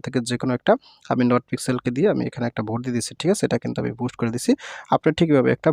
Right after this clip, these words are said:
বুস্ট করে দিতে পারেন, ঠিক আছে? তো এটা বুস্ট করবেন, বুস্ট করার সাথে সাথে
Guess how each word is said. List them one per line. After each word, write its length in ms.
বুস্ট 220
করে 200
দিতে 220
পারেন, 160
ঠিক 140
আছে? 120
তো 120
এটা 120
বুস্ট 200
করবেন, 260
বুস্ট 180
করার 180
সাথে 180
সাথে 120